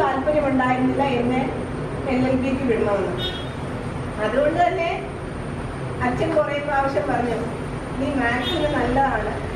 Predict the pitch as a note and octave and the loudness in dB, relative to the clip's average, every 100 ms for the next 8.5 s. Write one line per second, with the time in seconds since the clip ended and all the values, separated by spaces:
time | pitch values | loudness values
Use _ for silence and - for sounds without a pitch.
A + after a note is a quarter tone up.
0 | - - - B3 C4 C4+ D4+ C#4 C4+ C4 | -4 -4 -4 0 0 0 0 0 2 0
1 | - A#3+ A#3+ B3+ B3+ - - - - D4 | 0 0 2 4 4 2 -2 -4 0 0
2 | D4 C#4 B3+ C4 D#4 C#4 C4 D4+ C4+ - | 2 0 0 2 2 2 2 2 2 2
3 | - - - G2+ - - - - - - | 2 2 2 2 2 0 0 -2 -4 -2
4 | C#4+ D4+ D#4 - C4 C4 D#4+ C4 C4+ D#4 | 0 2 2 2 2 2 2 0 0 2
5 | E4 C#4+ C#4+ C4+ C#4+ C#4+ - - - - | 2 2 0 0 0 0 0 -2 -2 -4
6 | - - B3+ C4+ D4+ D4+ D4+ C4 B3 A#3+ | -4 -2 2 4 4 2 0 2 2 2
7 | - - C4+ C4+ D4 C#4+ - C4 C4+ D#4 | 2 2 2 0 0 0 0 0 2 2
8 | D4+ D4 D4+ C4+ | 2 2 0 0